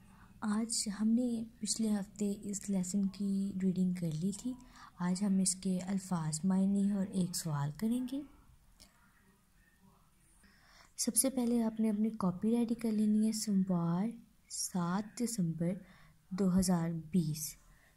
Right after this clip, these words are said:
सबसे पहले तारीख लिखनी है, फिर जमायत का काम और फिर अनवान, सेहत और सफाई, सरगर्मी, अल्फाज, मायने, सवाल जवाब। अल्फाज, मायने, इधर अब आप अल्फाज, मायने लिखेंगे, उसके बाद आप क्वेश्चन आंसर लिखेंगे।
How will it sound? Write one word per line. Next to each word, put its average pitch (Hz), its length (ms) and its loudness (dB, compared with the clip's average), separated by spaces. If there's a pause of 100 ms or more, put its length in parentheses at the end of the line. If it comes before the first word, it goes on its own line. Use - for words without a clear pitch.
सबसे 190 240 -4
पहले 190 320 2
तारीख 180 460 0
लिखनी 226 260 0
है, 226 180 0
फिर 220 220 -4
जमायत 160 520 0
का 226 160 -2
काम 247 280 -2 (480)
और 214 120 0
फिर 240 140 6 (160)
अनवान, 190 640 6
सेहत 233 380 2
और 233 60 2
सफाई, 196 500 0 (180)
सरगर्मी, 175 680 4 (160)
अल्फाज, 156 600 0
मायने, 185 480 4
सवाल 165 520 -2 (200)
जवाब। 180 400 -2 (880)
अल्फाज, 190 800 2 (100)
मायने, 180 360 4 (260)
इधर 226 220 2
अब 247 160 0
आप 202 260 0
अल्फाज, 165 480 -2
मायने 202 260 0
लिखेंगे, 247 460 -2
उसके 226 340 -4
बाद 196 260 0
आप 196 200 -4
क्वेश्चन 165 380 -4
आंसर 156 300 -4
लिखेंगे। 165 380 -6